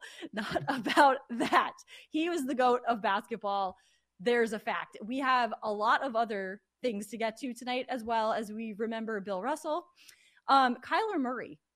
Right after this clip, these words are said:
Some interesting contract news with Kyler Murray that we will get into next,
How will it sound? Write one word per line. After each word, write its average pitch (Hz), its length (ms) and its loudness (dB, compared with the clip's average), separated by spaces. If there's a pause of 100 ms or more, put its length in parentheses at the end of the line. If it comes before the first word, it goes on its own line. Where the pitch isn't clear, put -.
(220)
Some 294 220 -4
interesting 427 580 -2
contract 330 680 -2
news 233 280 -2
with 220 120 -12
Kyler 208 320 -4
Murray 202 320 -4
that 202 140 -4
we 202 120 -6
will 180 100 -8
get 175 160 -6
into 160 260 -8
next, 170 380 -6